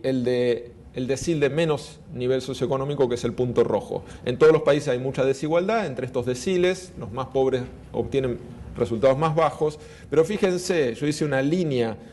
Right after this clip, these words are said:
de, que parte de la, del decil de mayores, de mayor nivel socioeconómico de República Dominicana, y pueden ver esa línea, y pueden ver, por ejemplo, que esa línea coincide con el decil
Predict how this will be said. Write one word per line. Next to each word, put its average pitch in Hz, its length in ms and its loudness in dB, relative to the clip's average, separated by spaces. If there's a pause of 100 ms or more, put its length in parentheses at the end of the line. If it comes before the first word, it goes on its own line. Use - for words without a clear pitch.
(140)
de, 131 480 4
que 143 100 2
parte 196 640 2 (220)
de 135 120 0
la, 135 160 2
del 131 520 -4 (160)
decil 170 460 -4
de 156 80 0
mayores, 170 760 0
de 131 120 -4
mayor 151 260 0
nivel 165 220 2
socioeconómico 151 880 0 (180)
de 127 80 4
República 151 400 2
Dominicana, 143 520 0
y - 20 -2
pueden 147 260 -2
ver 147 120 4
esa 151 180 0
línea, 175 500 0 (380)
y 135 80 2
pueden 180 280 6
ver, 170 160 8
por 147 140 4
ejemplo, 156 500 2
que 147 460 0
esa 160 240 0
línea 160 360 0
coincide 170 760 2
con 135 180 -2
el 127 160 -2
decil 170 580 0